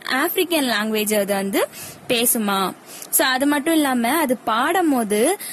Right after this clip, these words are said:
அந்த கேக்குறவங்க இருப்பாங்க தெரியுமா? இப்ப அந்த பேர்டு பாடும் போது இப்ப நம்ம கேக்குறோம்னு வச்சுக்கோங்களேன். So, நம்மலாம் வந்து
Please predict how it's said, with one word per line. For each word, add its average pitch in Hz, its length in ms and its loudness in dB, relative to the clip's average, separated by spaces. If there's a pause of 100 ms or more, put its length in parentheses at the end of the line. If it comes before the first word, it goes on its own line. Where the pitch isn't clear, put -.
(160)
அந்த 247 300 0
கேக்குறவங்க 294 640 2
இருப்பாங்க 220 280 -2
தெரியுமா? 208 260 -2
இப்ப 220 160 -2
அந்த 214 140 -2
பேர்டு 247 340 0
பாடும் 233 240 -2
போது 240 140 0
இப்ப 240 40 -6
நம்ம 226 180 -2
கேக்குறோம்னு 226 440 -2
வச்சுக்கோங்களேன். 214 320 -4
So, 233 160 2
நம்மலாம் 226 340 0
வந்து 311 360 2